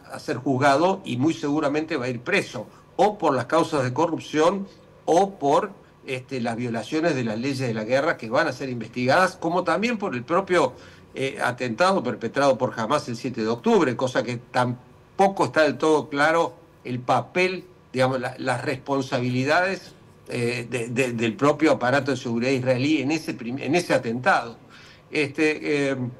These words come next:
creo sí, como ustedes decían, que Estados Unidos, eh, por un lado, negoció con Irán, eh, el, la magnitud de estos ataques. Irán ya dio oficialmente por,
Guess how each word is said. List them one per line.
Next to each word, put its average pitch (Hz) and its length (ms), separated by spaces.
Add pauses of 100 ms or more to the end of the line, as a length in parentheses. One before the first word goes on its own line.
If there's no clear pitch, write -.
(360)
creo 190 280
sí, 196 280
como 127 380
ustedes 139 340
decían, 156 460
que 135 360
Estados 147 380
Unidos, 165 460
eh, - 160 (500)
por 139 140
un 202 120
lado, 143 420
negoció 147 760
con 113 200
Irán, 135 480 (480)
eh, 123 360
el, 113 240
la 123 120
magnitud 127 560
de 147 60
estos 135 300
ataques. 127 680
Irán 165 480
ya 143 240
dio 143 260
oficialmente 151 1000
por, 156 460